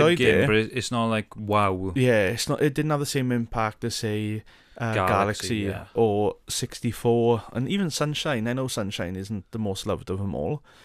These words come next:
Speaker 1: but it did something different, and it did something impressive.
Speaker 2: Yeah, I think it's just one of those games that would be sort of not forgotten about, but they're sort of,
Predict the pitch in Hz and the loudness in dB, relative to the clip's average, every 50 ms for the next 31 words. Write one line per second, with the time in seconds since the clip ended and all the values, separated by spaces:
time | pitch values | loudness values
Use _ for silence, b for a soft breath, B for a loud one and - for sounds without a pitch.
0 | B B B B B B _ 123 120 117 110 85 - - _ _ _ - - - | B B B B B B _ -2 0 0 0 -2 -4 -8 _ _ _ -20 -6 -4
1 | 127 117 - 135 135 - 139 131 135 120 - - 117 107 - - 90 85 92 107 | -4 -2 0 -2 -2 -2 -4 -4 -4 -2 0 -2 -2 -2 -2 -4 -4 -4 -4 -6
2 | 110 104 - 110 - 117 107 110 110 110 107 - - 117 104 92 - - - 104 | -6 -6 -6 -6 -6 -6 -4 -2 -2 -2 -2 0 0 0 0 0 -2 -4 -4 -4
3 | 101 104 - - - 113 110 107 95 90 90 90 - 143 139 147 135 - - 107 | -4 -4 -8 -10 -8 -4 -2 0 0 0 -2 -2 -4 -4 -4 -4 -4 -4 -6 -4
4 | - 107 104 101 98 95 98 92 90 104 101 101 101 95 92 101 95 95 90 90 | 0 0 0 2 2 0 0 -2 0 0 0 0 -2 -2 -2 0 0 0 -2 -4
5 | 98 95 95 92 - - - 101 95 87 95 90 87 - _ - - - - - | -6 -6 -6 -8 -8 -8 -6 -6 -4 -4 -6 -8 -8 -12 _ -20 -20 -20 -20 -20
6 | _ _ - - _ _ _ _ _ _ _ _ _ _ _ _ _ _ - 113 | _ _ -20 -20 _ _ _ _ _ _ _ _ _ _ _ _ _ _ -12 -10
7 | 113 120 127 131 - - - 123 110 107 - - 113 101 95 90 87 85 - 98 | -6 -4 -4 -4 -4 -4 -2 0 0 0 0 -2 -4 -4 -2 -4 -4 -6 -6 -6
8 | 95 98 98 92 - 104 98 98 95 92 - | -4 -4 -4 -4 -6 -6 -6 -6 -8 -8 -14